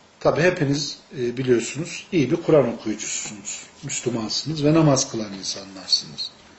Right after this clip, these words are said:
Ve Bakara suresi de hemen Fatiha'dan sonraki ilk sure. Allah bizi yeryüzünde ne olarak yarattı? Evet. Peki,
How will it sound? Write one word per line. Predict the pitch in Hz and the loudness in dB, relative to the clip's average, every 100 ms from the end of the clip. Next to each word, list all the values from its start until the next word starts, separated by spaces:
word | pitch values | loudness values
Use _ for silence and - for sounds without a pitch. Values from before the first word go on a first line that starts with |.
| - - - - - - | -20 -20 -20 -20 -20 -4
Ve | 147 160 | 2 4
Bakara | 196 196 151 | 6 8 6
suresi | - 135 123 117 131 | 6 4 4 4 4
de | 185 185 | 6 8
hemen | 147 190 220 - - - - _ _ | 6 4 0 -12 -20 -20 -20 _ _
Fatiha'dan | - 214 156 147 127 123 117 | 2 4 6 6 4 4 0
sonraki | - 156 135 127 120 - 226 233 - - | 4 4 6 4 2 4 2 2 -6 2
ilk | 180 127 | 2 2
sure. | - - 110 98 - - - - - _ _ _ - | -4 -6 -6 -8 -14 -20 -20 -20 -20 _ _ _ 0
Allah | 202 330 302 - | 4 4 2 0
bizi | 202 180 | 2 4
yeryüzünde | 151 139 180 175 131 135 123 120 143 | 6 8 8 6 4 2 2 2 4
ne | |
olarak | 233 143 110 107 - | 6 4 2 -2 -8
yarattı? | 101 104 - - 151 - - - 117 127 123 131 131 - - - 117 131 | -10 -10 -12 -12 -12 -14 -20 -20 -20 -18 -18 -18 -20 -20 -20 -20 -18 -16
Evet. | 135 - - - - - - - - - - - - _ - - - - | -16 -18 -20 -20 -20 -20 -20 -20 -20 -20 -20 -20 -20 _ -20 -18 -18 2
Peki, | 320 - 196 151 | 4 6 6 6